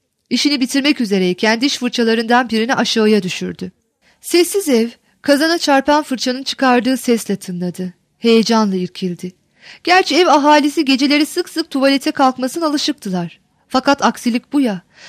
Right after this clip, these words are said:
Anne veya babası kalkar da onu böyle kabanlı botlu evin içinde dolaşır vaziyette görürlerse işte o zaman yaygara kopardı.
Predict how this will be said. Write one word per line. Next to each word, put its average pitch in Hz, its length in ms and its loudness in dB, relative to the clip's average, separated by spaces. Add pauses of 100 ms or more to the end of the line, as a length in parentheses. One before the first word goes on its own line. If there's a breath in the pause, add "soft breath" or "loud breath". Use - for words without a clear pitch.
(140 loud breath)
Anne 320 340 2
veya 311 260 4
babası 277 340 -2
kalkar 247 580 -4
da 196 160 -6 (300 loud breath)
onu 320 260 -2
böyle 320 260 2
kabanlı 247 580 0
botlu 240 280 -2
evin 254 180 -2
içinde 254 320 -8
dolaşır 233 340 -4
vaziyette 226 460 -2
görürlerse 214 800 -2 (200 loud breath)
işte - 240 -8
o 339 100 0
zaman 240 360 -4
yaygara 208 420 -2
kopardı. 185 640 -8